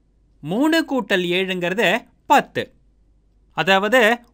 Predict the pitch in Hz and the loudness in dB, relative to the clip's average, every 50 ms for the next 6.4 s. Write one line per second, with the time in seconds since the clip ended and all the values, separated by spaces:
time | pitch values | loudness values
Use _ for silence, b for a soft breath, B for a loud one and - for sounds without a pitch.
0 | _ - 127 139 156 175 180 160 151 147 151 151 151 143 151 170 185 196 170 143 | _ -10 -4 -2 -2 -2 0 -2 0 0 0 0 -2 -2 0 0 -2 -2 0 0
1 | 143 143 147 151 143 143 147 151 175 185 196 190 151 139 139 143 147 143 131 123 | 2 2 2 2 0 -4 -6 -8 -6 -6 -6 -4 -2 -2 0 0 -2 -2 -2 0
2 | 127 135 156 185 202 185 156 143 143 139 143 - - 143 143 165 190 196 175 139 | 0 2 2 2 2 2 2 0 0 0 0 -2 -2 -4 -4 -2 -4 -4 -4 -4
3 | 143 135 135 139 147 - - - 123 123 131 151 180 202 196 156 139 143 143 143 | -2 -2 -2 -2 -2 -4 -4 -2 2 4 4 6 4 4 2 0 -2 -2 -2 -4
4 | 131 120 127 127 147 156 180 202 202 175 143 135 139 143 147 143 127 120 127 143 | -4 -8 -8 -4 -2 -2 0 -2 -2 -4 -4 -2 -2 -2 -2 -4 -6 -6 -2 -2
5 | 156 165 160 _ _ - 170 143 135 139 143 - _ - 147 139 156 180 196 190 | -2 -2 -2 _ _ -2 0 2 2 2 0 -2 _ -12 -6 -6 -4 -4 -4 -4
6 | 202 165 135 131 139 147 - _ | -4 -2 0 0 0 -2 -2 _